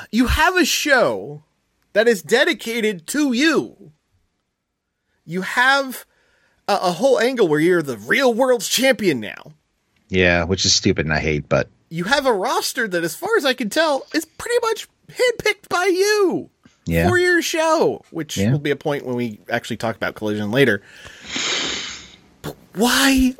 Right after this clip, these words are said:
Speaker 1: are you mad at a sign?
Speaker 2: 'Cause he's a fragile man. I mean, look at his U F C record. Hi-yo.
Speaker 1: Yeah, f-, fair,
Speaker 2: Um,
Speaker 1: fair point. Fair point.
Speaker 2: But, I mean, okay. Uh,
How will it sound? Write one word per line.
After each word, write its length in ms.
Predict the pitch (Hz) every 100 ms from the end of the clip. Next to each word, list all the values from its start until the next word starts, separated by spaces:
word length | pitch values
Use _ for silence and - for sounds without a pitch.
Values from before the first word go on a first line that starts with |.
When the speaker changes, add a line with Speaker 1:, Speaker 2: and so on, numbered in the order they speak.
| - _ -
Speaker 1:
are 300 | 247 247 226
you 320 | 196 247 247
mad 760 | 240 262 262 247 208 156 143 - -
at 300 | 247 240 240
a 260 | 233 226 220
sign? 920 | - - 285 247 208 151 120 104 95 - _ _
Speaker 2:
'Cause 280 | - 190 -
he's 260 | 170 170 156
a 100 | 147
fragile 600 | - 123 113 98 95 90
man. 600 | 85 76 73 69 67 69 - - - - _ _ _ _ _ _ _ _ - - - - -
I 40 |
mean, 120 | 143
look 120 | 147 143
at 40 |
his 120 | 135
U 120 | 131 127
F 60 |
C 160 | - 107
record. 400 | 78 - 67 - -
Hi-yo. 480 | 131 104 80 80 -
Speaker 1:
Yeah, 60 | 123
f-, 40 | 104
fair, 320 | 101 104 101
Speaker 2:
Um, 140 | 95
Speaker 1:
fair 240 | 92 147 151
point. 400 | 156 113 85 - _
Fair 200 | 107 104
point. 260 | - 87 69 - -
Speaker 2:
But, 120 | 277
I 80 | 277
mean, 280 | 269 269 254 - -
okay. 480 | - - - - - - _ - -
Uh, 140 | 151